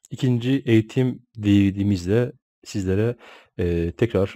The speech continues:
Virey'in bazı noktalarını, önemli noktalarını bu eğitim D V D'sinde anlatmaya çalışacağım. E, bu ikinci eğitim D V D'miz yine birinci eğitim D V D'mizde olduğu gibi hazır model kullanarak sizin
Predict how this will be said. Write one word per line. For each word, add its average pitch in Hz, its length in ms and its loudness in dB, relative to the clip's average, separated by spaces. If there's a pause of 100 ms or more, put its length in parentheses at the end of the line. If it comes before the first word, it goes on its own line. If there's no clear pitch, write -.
Virey'in 98 440 0
bazı 98 540 0
noktalarını, 90 500 -2
önemli 98 260 0
noktalarını 92 580 -2
bu 98 140 2
eğitim 98 380 0
D 90 100 -2
V 82 80 -6
D'sinde 98 300 -4
anlatmaya 107 340 -4
çalışacağım. 95 480 -4 (580)
E, 110 380 2 (140)
bu - 120 -20
ikinci 156 340 -4
eğitim 151 300 0
D 127 100 4
V 113 60 2
D'miz 131 240 -2
yine 131 220 2
birinci 123 480 0
eğitim 113 420 0
D 107 140 2
V 101 80 -2
D'mizde 104 240 -2
olduğu 104 320 0
gibi 101 300 -4 (360)
hazır 117 300 2
model 98 340 0
kullanarak 117 840 -2
sizin - 420 -4